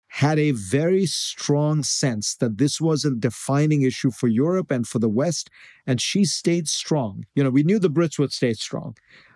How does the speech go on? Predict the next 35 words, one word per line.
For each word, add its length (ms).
but 160
to 60
have 220
the 100
Germans 640
stay 240
that 260
strong 540
has 200
been 180
a 80
very 600
heartening 640
development. 580
So 360
as 200
I 140
look 240
forward 380
at 200
it, 100
I, 280
I'm 300
not 280
as 260
pessimistic, 880
uh, 240
as 180
I 120
might 240
have 120
been, 220
because 240
I 120
think, 380